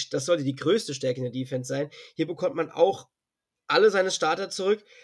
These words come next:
mit, äh, Steven Johnson als Nickelback. Der zweite Corner geht an Sean, Sean Jolly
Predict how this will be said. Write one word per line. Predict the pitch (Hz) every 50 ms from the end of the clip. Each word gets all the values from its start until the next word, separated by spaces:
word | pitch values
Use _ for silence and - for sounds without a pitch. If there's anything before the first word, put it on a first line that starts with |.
| _ _
mit, | - 160 165 170 170 170 - -
äh, | 156 160 160 165 160
Steven | 160 - 202 190 170 165
Johnson | 143 - 170 175 196 185 196 190
als | 165 165 160 -
Nickelback. | 180 190 190 185 175 160 170 165 165 165 165 - _ _ _ _
Der | - 156
zweite | 143 - - 175 170 165 180
Corner | - - 175 175 175 175 175 170
geht | 160 170 165
an | 170 160 147
Sean, | - 165 165 165 170 - - _ _
Sean | _ - - - - 180 180 185 180 143
Jolly | - 170 170 180 190 196 196 202 196 _